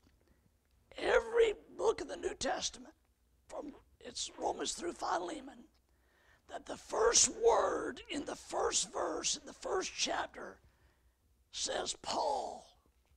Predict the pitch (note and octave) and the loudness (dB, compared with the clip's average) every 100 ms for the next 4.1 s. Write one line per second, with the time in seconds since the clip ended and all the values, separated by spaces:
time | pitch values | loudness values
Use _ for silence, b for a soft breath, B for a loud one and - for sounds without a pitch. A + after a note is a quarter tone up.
0 | _ _ _ _ _ _ _ _ - _ | _ _ _ _ _ _ _ _ -20 _
1 | - - - _ _ _ _ _ - b | -20 -20 -20 _ _ _ _ _ -20 b
2 | b b b b b - - A4+ A#4+ A#4+ | b b b b b -8 0 4 4 4
3 | A#4+ F#4+ - - - - - - - - | 6 4 4 -2 2 2 2 0 0 -2